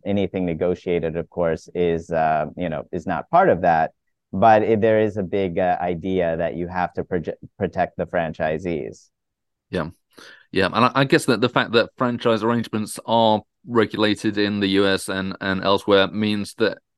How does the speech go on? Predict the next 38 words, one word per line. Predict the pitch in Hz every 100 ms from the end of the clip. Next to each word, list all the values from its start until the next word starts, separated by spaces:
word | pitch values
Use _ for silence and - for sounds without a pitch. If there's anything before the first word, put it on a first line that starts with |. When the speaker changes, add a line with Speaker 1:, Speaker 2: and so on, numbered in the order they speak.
| -
Speaker 2:
it's, | 110 - -
it's | 117
helpful | 107 104 123
in, | 113 113 131
in |
terms | 117 107
of | 113
that | 110 - -
d-, | - _
disclosure | - 117 117 113 107 113
and | 101 107
transparency, | 113 107 113 110 92 110 104 107
and, | 104 107 107 - - - - - _ -
um, | 104 104 104 107 - - - -
and | 107
that's | 101 110
reflected | - 95 101
in | 101
the | 104
information | 107 - 101 -
available | 92 110 104 95 90
on, | 92 95
on | 95 92
your | 90
database | 95 92 87 92 - -
and, | 90 85 - -
and, | 95 -
and | 92 85
so | 98
on. | 92 90
So, | 92 107 98 92 - - -
um, | 104 101 98 120
j-, | -
just | 110 127
to | - 110
add | 123 131
to | -
that, | 101 92 -